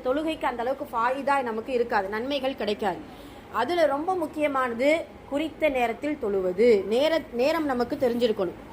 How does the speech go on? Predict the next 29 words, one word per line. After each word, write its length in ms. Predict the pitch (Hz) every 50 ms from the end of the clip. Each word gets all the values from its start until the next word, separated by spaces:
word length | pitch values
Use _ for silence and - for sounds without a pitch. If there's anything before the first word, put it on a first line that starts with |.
| - - - - -
தொழுகையுடைய 640 | 254 254 294 320 294 339 320 302 302 294 294 294 302 311 320 330 330 - - - - -
ஆரம்ப 500 | - 202 220 247 277 311 330 339 320 339
நேரம் 320 | 311 294 294 285 285 285 269
எது, 280 | 269 262 262 370 415 - 320
தொழுகையுடைய 600 | 277 269 285 285 294 285 262 262 294 339 320 262
முடிவு 300 | 247 262 285 302 294 294
நேரம் 320 | 262 240 226 220 220 214
எது? 220 | 196 180 175 - - - - - - - - - 196
ரசூலுல்லாவுக்கு 800 | 214 220 - 320 339 339 330 320 311 294 277 - - 302 330 349
முதல் 400 | 311 269 262 269 302 320 311 294
முறையா 280 | 302 294 285 294 311 330 330 330
தொழுகை 340 | 277 254 262 277 294 302 294
கடமையாக்கப்பட்ட 840 | - 262 226 247 277 311 320 311 294 285 294 277 - 254 226 - 262
உடனே 440 | 240 220 214 208 226 254 - 370 - - - - - - -
முதல் 380 | 214 226 254 247 320 349 370 370
ஒரு 300 | 311 254 240 262 277 302
நாள் 300 | 320 330 339 320 311 294
ஃபுல்லா 540 | 277 - 294 285 285 294 302 320 330 349 370 392 392 - - - - - - - - - 190 208
ஜிப்ரீல் 320 | 277 247 311 339 339 320
அலைஹிஸ்ஸலாம் 460 | 311 294 285 277 - 302 277 269 254 254
அவர்கள் 280 | 247 254 277 330 311 -
தொழுகையுடைய 560 | 277 269 277 302 311 320 311 294 285 294 294
ஆரம்ப 580 | 262 226 214 220 233 254 294 330 339 330 339 320
நேரத்தையும் 540 | 285 269 262 277 277 - 285 294 311 311 302
சொல்லியிருக்காங்க, 560 | 285 247 240 254 233 240 247 233 240 302 311 285
தொழுகையுடைய 420 | 262 262 269 277 277 277 277 254
முடி-, 300 | 240 240 247 254 285 285
முடிவு 340 | 254 240 262 262 311 311 320
நேரத்தையும் 560 | 294 277 262 262 262 - 254 262 302 370